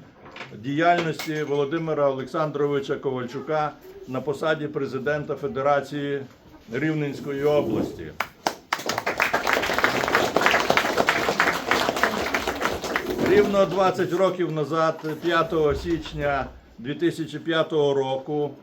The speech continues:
е, спільнота Рівненщини, е, вибрала, е, нового президента. Тоді ще, може, голова Федерації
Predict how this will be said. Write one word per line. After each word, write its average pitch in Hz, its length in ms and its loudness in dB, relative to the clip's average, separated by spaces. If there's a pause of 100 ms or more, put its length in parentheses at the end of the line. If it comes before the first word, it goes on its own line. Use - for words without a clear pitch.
(440)
е, 127 380 -2 (1800)
спільнота 175 680 2
Рівненщини, 160 880 0 (480)
е, 127 80 -6
вибрала, 147 760 0 (580)
е, - 20 -10
нового 143 800 0 (1160)
президента. 135 800 -2 (340)
Тоді 135 260 -6
ще, 127 120 -8
може, 113 520 -4
голова 139 420 0
Федерації 143 1120 0